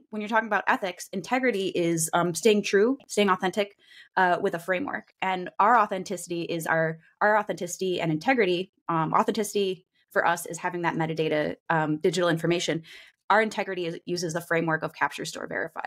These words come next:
So, um, when we are defining integrity, we talk about we are staying true to what something is using our framework of capture, store, verify.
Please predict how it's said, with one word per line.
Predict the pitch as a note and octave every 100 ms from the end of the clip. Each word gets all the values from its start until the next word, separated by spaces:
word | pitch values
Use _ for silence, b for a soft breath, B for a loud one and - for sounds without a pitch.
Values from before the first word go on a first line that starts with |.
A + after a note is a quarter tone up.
| C4
So, | - A3+ F3+ - b b b -
um, | F#3 F3+ F3
when | G3 G3
we | A3
are |
defining | G#3+ G#3+ F#3+ F#3
integrity, | E3 G#3 A#3 F#3
we | F3+ F#3
talk | F3+ F#3 F#3
about | E3+ E3 E3
we | G3+ G3+
are |
staying | F3 G3 F#3+ G3
true | F#3 G#3
to | G3+
what | F3 -
something | E3+ D#3+ E3+
is | G3+ F#3+
using | A3 G3+
our | F3
framework | D#3+ D#3 D#3 D3+
of | D3+
capture, | D3 - -
store, | - D3
verify. | D3 E3 E3+ G2